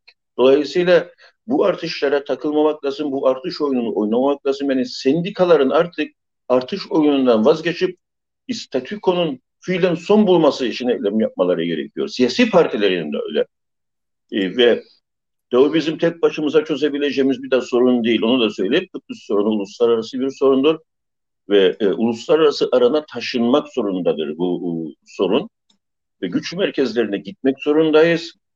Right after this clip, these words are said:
E, başka türlü bu sorunu aşmanın da bir yolu yoktur. Onu da söylemiş olayım yani. Yoksa kendi kendimize burada çalar, kendi kendimize oynarız. Bir seçim başka bir seçimi takip eder. E, U O P gider falan gelir ama bir şey değişmez.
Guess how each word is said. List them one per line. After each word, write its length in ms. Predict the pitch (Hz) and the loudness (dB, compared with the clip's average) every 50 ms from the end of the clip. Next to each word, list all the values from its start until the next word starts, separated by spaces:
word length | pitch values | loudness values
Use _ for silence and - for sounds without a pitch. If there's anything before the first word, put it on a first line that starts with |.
| _ _ _ _ _ 123 | _ _ _ _ _ -4
E, 140 | 110 - - | 0 2 2
başka 400 | 127 127 - - - 165 180 175 | 0 0 -2 -4 -2 -2 0 0
türlü 300 | - 151 131 120 110 135 | -2 -2 -2 -2 -4 -4
bu 80 | 165 | -6
sorunu 400 | - - 151 135 120 110 - - | -6 -4 -2 -2 0 0 0 0
aşmanın 460 | 120 - - - 110 113 123 127 120 | -2 -2 -2 -2 0 0 0 2 2
da 160 | 110 107 - - | 2 0 0 0
bir 260 | 131 139 151 131 - - | -4 -4 -4 -6 -8 -6
yolu 220 | 104 110 113 185 | -6 -4 -2 2
yoktur. 380 | 208 196 - - _ - 78 - - - | 2 2 2 0 _ -10 -12 -8 -6 -4
Onu 200 | 107 104 113 131 | -4 -2 0 0
da 80 | 151 | 0
söylemiş 440 | 151 - 165 147 127 123 123 120 - | 0 2 2 4 4 4 2 0 -2
olayım 320 | 104 95 92 87 82 87 | -2 0 0 0 0 0
yani. 260 | 90 87 85 82 78 - _ _ _ - | -2 -2 -2 -2 -4 -6 _ _ _ -2
Yoksa 300 | 127 139 135 - 151 135 | -2 -2 -2 0 -2 -2
kendi 320 | - 165 156 160 165 190 | 0 -2 -2 -2 -4 -4
kendimize 560 | - 156 139 120 113 107 107 101 - 104 92 95 | -2 -2 -2 0 0 -2 -2 -2 -2 -2 -4 -4
burada 360 | 95 95 95 107 92 87 - | -4 -2 2 2 2 2 0
çalar, 380 | - - 139 131 151 196 220 - - | 0 2 4 4 4 2 2 0 0
kendi 240 | 208 175 165 156 | -2 0 -2 -4
kendimize 600 | - - 110 - 80 78 78 82 85 - 123 110 110 - | -4 -4 -4 -4 -4 -4 -6 -6 -2 0 0 0 0 0
oynarız. 500 | 165 160 139 110 113 131 175 180 - - _ _ _ _ _ - | -2 -2 0 2 2 2 0 -2 -4 -10 _ _ _ _ _ -6
Bir 140 | 233 196 151 | -4 -2 -2
seçim 340 | - - 220 - - 220 214 | -2 -2 -4 -2 -2 0 2
başka 320 | 185 185 180 - 175 156 | 2 0 2 0 0 0
bir 80 | 135 120 | 0 -2
seçimi 520 | 110 - 113 101 - - 90 90 87 78 - | -2 -4 -6 -6 -4 -4 -2 -2 -2 -2 -2
takip 280 | - 92 - - 82 | -2 -4 -2 -2 -4
eder. 280 | 78 - 139 180 220 247 - _ _ _ _ _ _ _ - | 0 2 2 2 2 0 -4 _ _ _ _ _ _ _ -6
E, 80 | 131 120 120 123 120 117 113 107 107 107 104 98 87 - - - | -2 0 0 2 2 2 0 0 -2 -2 -2 -2 -4 -4 -6 -4
U 180 | - - 214 156 | 0 2 2 2
O 100 | 135 - | 2 2
P 80 | - | 0
gider 340 | - 90 90 - 170 190 190 | -2 0 -2 -2 -2 -2 0
falan 380 | - 175 147 143 147 147 143 113 | 0 0 2 4 4 2 2 0
gelir 240 | 95 95 135 180 190 | -2 -2 -2 0 0
ama 200 | 165 160 147 127 | 2 0 0 0
bir 60 | 117 | 0
şey 200 | - 175 190 214 | -2 -2 0 2
değişmez. 560 | 220 214 185 175 - 175 156 139 123 - | 2 2 2 2 0 0 0 0 0 -2